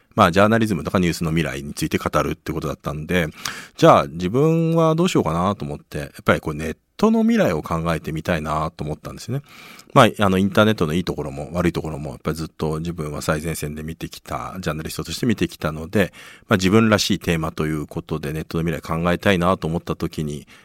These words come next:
ああ、もうネットの未来を聞くんだったらこの人に聞くしかないなと思って無理を言って、えー、今日ゲストに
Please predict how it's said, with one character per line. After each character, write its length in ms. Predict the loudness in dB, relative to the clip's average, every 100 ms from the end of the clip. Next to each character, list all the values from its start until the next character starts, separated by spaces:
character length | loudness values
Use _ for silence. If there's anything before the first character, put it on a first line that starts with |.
| _
あ 200 | 0 0
あ、 40 | 2
も 300 | 0 0 -4
う 140 | -8
ネ 100 | -6
ッ 20 |
ト 160 | -2 0
の 160 | 2 2
未 140 | 4
来 120 | 4
を 80 | 2
聞 100 | 0
く 60 | -2
ん 20 |
だ 60 | 0
っ 20 |
た 100 | -4
ら 40 |
こ 80 | -2
の 80 | -2
人 180 | 0 -2
に 100 | -4
聞 120 | -4
く 80 | -4
し 80 | -2
か 100 | 0
な 120 | 0
い 60 | 2
な 220 | 0 0
と 140 | -2
思 120 | -8 -8
っ 20 |
て 200 | -6 -2
無 100 | 0
理 100 | -2
を 40 |
言 80 | -6
っ 20 |
て、 280 | -8 -8 -6 -10
え 720 | -12 -12 -14 -14 -14 -14 -12
ー、 60 | -10
今 100 | -6
日 60 |
ゲ 100 | -6
ス 80 | -4
ト 120 | 0
に 200 | 0 0